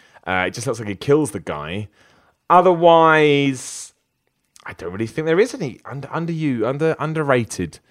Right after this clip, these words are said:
Underrated, underrated, underrated. No, I, I, I, I think I'll go with the, but it's not, it's not underrated, the Claymore kick. People go nuts and it's killing fools left, right, and centre. I think the neutralizer i-, i-, is probably a good one.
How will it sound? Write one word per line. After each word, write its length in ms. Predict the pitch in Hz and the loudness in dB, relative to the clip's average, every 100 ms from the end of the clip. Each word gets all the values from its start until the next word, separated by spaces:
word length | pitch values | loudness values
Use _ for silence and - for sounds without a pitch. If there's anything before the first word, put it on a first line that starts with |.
| _ _ _ _ - _ _ _ _ _ - | _ _ _ _ -20 _ _ _ _ _ -4
Underrated, 520 | 170 175 160 143 127 | 0 4 4 4 2
underrated, 500 | 123 113 113 104 95 | 2 4 2 2 -2
underrated. 640 | 98 95 95 90 - 85 - - _ _ _ _ _ _ _ _ _ _ _ _ _ - | -4 -2 -2 -4 -10 -14 -14 -20 _ _ _ _ _ _ _ _ _ _ _ _ _ 2
No, 280 | 240 277 151 | 6 6 4
I, 100 | 170 175 | -2 2
I, 220 | 175 190 | 2 4
I, 320 | 190 190 196 190 | 4 4 4 4
I 40 | |
think 200 | 190 180 | 4 4
I'll 80 | 180 | 6
go 160 | 175 | 6
with 100 | 175 | 4
the, 60 | 165 | 4
but 200 | - 196 | -2 -2
it's 120 | 226 | 2
not, 240 | 240 214 - | 4 2 -2
it's 100 | 185 | -2
not 100 | 190 | 0
underrated, 420 | 165 147 190 - | 4 6 4 2
the 60 | |
Claymore 380 | 117 113 104 90 | -2 0 0 -2
kick. 220 | - 123 | -2 -2
People 160 | 156 147 | -2 0
go 120 | 127 | 2
nuts 380 | 120 135 - - | 2 2 -2 -2
and 60 | 120 | -6
it's 100 | - | -2
killing 300 | 196 190 120 | 2 2 2
fools 260 | 107 101 | 0 2
left, 180 | 120 123 | 0 2
right, 200 | 127 123 | 2 2
and 120 | 127 | 0
centre. 520 | 123 175 170 - 76 - _ _ _ _ _ _ _ _ _ _ _ _ | 2 2 2 -4 -10 -12 _ _ _ _ _ _ _ _ _ _ _ _
I 80 | 233 | 0
think 120 | 302 | 4
the 60 | 233 | 6
neutralizer 640 | 226 226 190 175 151 151 | 6 4 6 8 8 6
i-, 60 | 131 | 4
i-, 20 | |
is 420 | 151 139 - 160 | 0 -4 -2 -2
probably 340 | - 180 156 139 | 4 4 6 4
a 40 | |
good 260 | 110 147 113 | 4 0 0
one. 440 | 90 90 117 110 | -4 -4 -6 -10